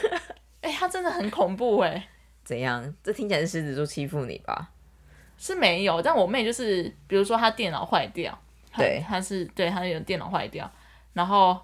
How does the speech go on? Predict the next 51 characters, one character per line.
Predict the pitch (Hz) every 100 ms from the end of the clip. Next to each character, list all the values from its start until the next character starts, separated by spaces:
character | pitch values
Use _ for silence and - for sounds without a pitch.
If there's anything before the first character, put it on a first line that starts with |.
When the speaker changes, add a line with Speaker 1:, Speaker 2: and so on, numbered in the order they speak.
| -
Speaker 2:
她 | - 302
会 | 330 226
直 | 185 175
接， | 190 190 190 202
然 | 208
后 | 294
发， | 254 254
被 | 262
她 | 247 226
发 | 226 214
现 | 214 196
就 |
是 | 208 196 180 - -
电， | 214 - -
嗯， | - 190 175
原 | 226
本 | 196 151
在 | 202
保 | 190 165
固 | - 170 156
里 | - -
面 | 117
嘛， | 80 - - - -
然 | 180
后 | 202 196 190 - -
主 | 202 180
机 | 220
板 | 190
应 | 175
该 | 180
就 | 180
要 |
帮 | 180 180
她 | 175
换 | 180 165
新 | - 107 -
的， | - - - -
就 | 233
她 | 220
被 | 214
她 | 208
发 | 196 190
现 | 202
说 | 190 180
主 | 175 156
机 | 156
板 | 151
是 | 151 160 -
用 | 175 156 156 -
旧 | 202 -
的， | -